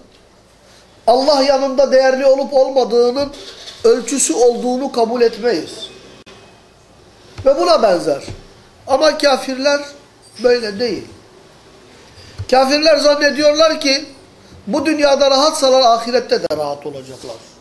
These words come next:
Kafirler zannediyorlar ki bu dünyada rahatları, huzurları, imkanları, her şeyleri yerindeyse ahirette de öyle olacaklar. Ama Cenab-ı Allah onları öyle bir tehdit ediyor ki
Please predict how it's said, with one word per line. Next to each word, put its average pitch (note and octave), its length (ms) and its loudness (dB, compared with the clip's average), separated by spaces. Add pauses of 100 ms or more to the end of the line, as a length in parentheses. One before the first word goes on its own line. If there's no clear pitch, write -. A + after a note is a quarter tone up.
(3000)
Kafirler D4 500 4
zannediyorlar C#4+ 800 2
ki C4+ 160 -4
bu D4 140 -6
dünyada C4+ 580 0 (1500)
rahatları, C4 480 2
huzurları, C4 640 0
imkanları, B3 840 0 (520)
her B3+ 140 2
şeyleri A#3 460 -2
yerindeyse A#3 540 0
ahirette A3 560 -2
de F#3 40 -4
öyle E3 200 -4
olacaklar. C#3+ 640 -10 (1120)
Ama A3 260 2
Cenab-ı B3 400 2
Allah A3 280 2
onları G3+ 320 0
öyle A3 320 2
bir G#3 100 -10
tehdit G3 380 -2
ediyor A3 400 -6
ki F3 200 -12